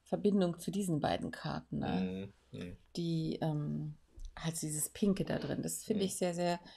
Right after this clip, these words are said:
Speaker 1: schön. Okay.
Speaker 2: Und was ich auch toll finde, und jetzt machen wir den Bogen in die Zukunft, ne?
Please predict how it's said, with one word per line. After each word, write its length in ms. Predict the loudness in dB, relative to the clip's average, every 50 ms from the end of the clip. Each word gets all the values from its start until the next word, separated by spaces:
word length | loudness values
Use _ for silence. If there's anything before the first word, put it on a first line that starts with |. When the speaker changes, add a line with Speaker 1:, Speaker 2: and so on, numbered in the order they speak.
| -20 _ -8
Speaker 1:
schön. 520 | -4 -2 2 4 4 4 4 0 -4 -6 -10 -16 -20 -20 -18 -18 -16 -16 -16 -20 -20 -20 -20 -20 -20 -18 -6 -2 -2
Okay. 420 | -2 2 6 6 8 8 6 4 0 -6 -6 -6 -6 -6 -14 -20 -20 _ _ _ _ _ _ _ 4
Speaker 2:
Und 240 | 6 6 6 10
was 220 | 12 10 10 10 6
ich 140 | 0 4 8
auch 260 | 8 8 8 6 6
toll 220 | 8 10 10 10
finde, 280 | 8 4 4 6 6 6
und 60 | 6
jetzt 160 | 4 2 6
machen 260 | 4 4 6 6 4
wir 80 | 4 4
den 180 | 2 2 -2 -8 -12 -10 -8 -4 4
Bogen 340 | 8 8 8 8 6 4 0 4
in 240 | 8 10 10 10 8
die 140 | 6 2 0
Zukunft, 840 | -2 0 4 4 4 4 6 6 8 8 8 4 0 -6 -10 -4 2
ne? 280 | 4 4 4 4 2